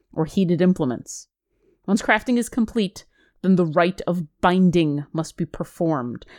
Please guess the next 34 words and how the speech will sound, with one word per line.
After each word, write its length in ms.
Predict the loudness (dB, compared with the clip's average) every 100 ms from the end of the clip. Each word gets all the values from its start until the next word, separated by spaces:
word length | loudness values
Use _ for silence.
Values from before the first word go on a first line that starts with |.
| _ -4
to 120 | -2
inscribe 560 | -2 -2 0 2 2
the 80 | 0
full, 580 | -4 0 2 2 2 -2 _
true 460 | -18 2 6 8 8
name 420 | 8 6 6 4
of 120 | 4
the 80 | 2
devil 540 | 2 2 4 0 -2 _ _ _ 2
into 340 | 4 4 4
the 160 | 2 2
Agrippa. 460 | 2 0 0 -4 -6 _ _ _ _ _ _ _
If 100 | -2
successful, 540 | 0 0 2 2 2 2
the 80 | 0
correct 420 | 0 2 0 -2 -2
arcane 480 | -2 0 2 2 2
words 260 | 2 0
will 140 | 0 -2
appear, 640 | -4 -2 0 0 -2 -12 _ _
and 120 | -2 0
the 60 |
Agrippa 420 | 0 2 0 2
will 180 | 0 2
be 120 | 0
complete. 580 | -2 -2 -2 -2 -4 -8 _ _ _ _ 0
If 160 | 0 4
you 100 | 2
fail, 560 | 4 2 2 -2 -8 -2
then 220 | 4 6
no 220 | 6 4 4
amount 400 | 4 4 4 2
of 100 | -2
warding 600 | 2 4 6 4 4